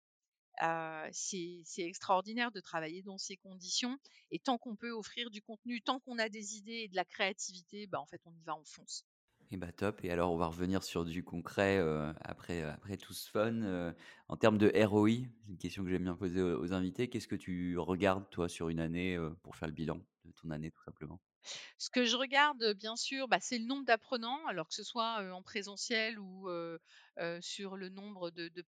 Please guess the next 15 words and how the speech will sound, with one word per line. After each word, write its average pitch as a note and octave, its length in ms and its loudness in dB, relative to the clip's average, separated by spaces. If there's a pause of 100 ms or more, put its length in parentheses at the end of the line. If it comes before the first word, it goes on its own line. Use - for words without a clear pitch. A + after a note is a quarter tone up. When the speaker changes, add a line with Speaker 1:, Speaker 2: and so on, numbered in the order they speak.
Speaker 1:
personnes B3 460 4
qui - 140 -18
se G#3 160 -6
sont, G3+ 340 -10
heu, E3+ 60 0
connectées, G#3 640 -6
heu, G3 80 -8
sur F3 200 -6
la D#3+ 120 4
plateforme. B3+ 540 -2 (540)
En A3 140 0
plus, C#4 480 -2
heu, F#3+ 300 2
de, F3 120 -12
le F3+ 60 -14